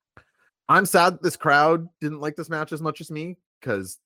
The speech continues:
they were kinda dead in the middle of it, and it sucks to admit that about things you like, but I just gotta, it just is what it is. Like, I noticed the crowd was not as live for this as they were for the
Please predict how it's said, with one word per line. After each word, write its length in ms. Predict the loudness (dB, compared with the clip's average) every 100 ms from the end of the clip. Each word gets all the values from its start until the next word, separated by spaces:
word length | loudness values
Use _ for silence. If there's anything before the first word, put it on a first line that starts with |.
| _ _
they 100 | -8
were 80 | -4
kinda 240 | -6 -6
dead 300 | -4 -4 -4 -10
in 80 | -10
the 60 | -4
middle 220 | 0 0
of 120 | 0
it, 160 | -4 -6
and 80 | -12
it 100 | -8
sucks 240 | -8 -6
to 80 | -8
admit 220 | -8 -4
that 160 | 0 0
about 200 | -2 -8
things 200 | -12 -8
you 100 | -2
like, 240 | 0 0 -4 -12
but 120 | -12 -10
I 80 | -12
just 160 | -10 -8
gotta, 340 | -6 -6 -10 _ _ -20 -20 _ _ _ -8
it 80 | -6
just 160 | -2
is 140 | 0 2
what 120 | 2
it 100 | 2
is. 240 | 0 -2
Like, 140 | -6 -4
I 60 |
noticed 340 | -4 -4 -4 -6
the 60 |
crowd 220 | -2 -2 -2
was 100 | -6
not 120 | -6
as 100 | -2
live 260 | 0 0
for 60 | -2
this 180 | -6 -6
as 120 | -2
they 120 | 0
were 260 | 2 2 2
for 140 | 0
the 240 | 0 0